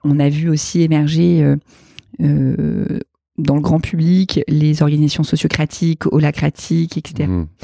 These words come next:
Speaker 1: Alors, l'idée de ce mouvement, c'était de dire, euh, on a envie que chacun puisse s'exprimer plus.
Speaker 2: Mhm.
Speaker 1: Donc là, on retrouve,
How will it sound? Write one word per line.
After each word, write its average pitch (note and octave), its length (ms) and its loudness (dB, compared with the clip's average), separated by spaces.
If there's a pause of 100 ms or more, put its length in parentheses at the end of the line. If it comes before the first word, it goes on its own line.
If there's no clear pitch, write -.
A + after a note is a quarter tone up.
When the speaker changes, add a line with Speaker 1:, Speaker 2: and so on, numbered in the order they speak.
(540)
Speaker 1:
Alors, D#3 300 2 (840)
l'idée F3+ 300 2
de - 60 -6
ce F#3 100 2
mouvement, E3+ 420 2
c'était F3 320 0
de E3 80 4
dire, F#3 540 2 (120)
euh, D#3 200 2 (100)
on E3 160 0
a E3 180 0
envie E3+ 360 0
que F3+ 120 0
chacun E3 400 -2
puisse F#3+ 240 -6
s'exprimer E3 520 -4
plus. - 560 -6 (100)
Speaker 2:
Mhm. F2+ 280 2 (760)
Speaker 1:
Donc D3+ 140 -6
là, G3+ 140 2
on F#3 80 2
retrouve, F#3 500 0